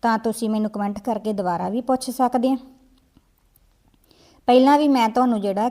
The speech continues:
ਕਮੀਜ਼ ਨਾਲ ਵੀ ਸਕੀਵੀ ਦਾ ਨਾਪ ਲੈਣਾ ਦੱਸਿਆ ਹੋ-, ਦੱਸਿਆ ਹੋਇਆ ਆਪਣੇ ਚੈਨਲ 'ਤੇ,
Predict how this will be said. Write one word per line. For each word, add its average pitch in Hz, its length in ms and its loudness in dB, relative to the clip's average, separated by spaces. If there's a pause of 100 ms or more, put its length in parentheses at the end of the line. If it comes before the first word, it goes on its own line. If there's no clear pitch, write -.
ਕਮੀਜ਼ 269 420 2
ਨਾਲ 220 300 4
ਵੀ 220 100 -2
ਸਕੀਵੀ 233 400 -2
ਦਾ 262 100 2
ਨਾਪ 208 320 -2
ਲੈਣਾ 190 200 -4
ਦੱਸਿਆ 190 320 -4
ਹੋ-, 233 140 -6 (100)
ਦੱਸਿਆ 214 320 -4
ਹੋਇਆ 220 240 -2
ਆਪਣੇ 185 260 -6
ਚੈਨਲ 185 340 -6
'ਤੇ, 302 160 -8